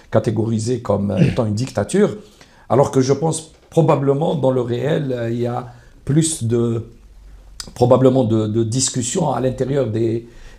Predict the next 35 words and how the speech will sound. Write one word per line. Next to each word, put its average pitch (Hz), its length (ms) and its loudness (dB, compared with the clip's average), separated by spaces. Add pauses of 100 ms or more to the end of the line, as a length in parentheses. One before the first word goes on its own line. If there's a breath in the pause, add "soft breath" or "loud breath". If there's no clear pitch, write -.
des, 113 320 2
des 107 240 -2
instances, 170 640 0
mais 147 400 -2
une 135 220 0
apparence 131 720 -2
d'homogénéité 131 1080 0 (280 loud breath)
et 127 140 -4
d'unicité 156 640 0
qui 120 140 -6
donne 139 320 2
à 113 40 -2
penser 156 540 -4
que 117 120 -4
c'est, 120 340 -2
euh, 104 260 -2 (460 loud breath)
euh, 101 600 -4
une 110 120 2
forme 135 300 4
de 110 60 0
parti - 300 -4
unique. 90 280 -4 (340 loud breath)
Bref, 147 420 4
je, 165 460 -4
ce - 160 -8
que 185 80 6
je 185 80 4
voulais 175 200 4
dire, 107 240 -4
c'est - 180 -4
que - 320 -2 (720 soft breath)
il 175 160 6
est 180 100 8
normal, 165 640 2 (120)
légitime, 143 600 -4